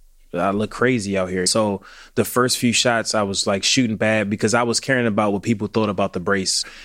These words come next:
So one of my teammates, he's like, "Bro, forget that brace.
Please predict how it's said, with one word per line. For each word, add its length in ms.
So 160
one 180
of 40
my 120
teammates, 580
he's 140
like, 200
"Bro, 260
forget 400
that 160
brace. 300